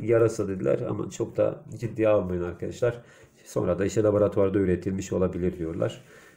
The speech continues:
Biz sorduk. Ö S Y M sorar mı bunu? Zannetmiyorum bu hayvanı soracağını.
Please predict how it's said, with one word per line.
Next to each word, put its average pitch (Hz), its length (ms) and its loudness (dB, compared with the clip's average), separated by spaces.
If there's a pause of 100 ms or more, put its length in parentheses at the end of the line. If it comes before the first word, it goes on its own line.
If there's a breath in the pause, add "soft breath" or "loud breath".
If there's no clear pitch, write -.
(140)
Biz 165 160 4
sorduk. 139 420 4 (300 loud breath)
Ö 127 160 4
S 123 120 2
Y 107 60 6
M 101 140 2
sorar 95 300 0
mı 92 180 0
bunu? 117 320 0
Zannetmiyorum 92 720 0
bu 90 80 0
hayvanı 87 300 -2
soracağını. 92 460 -6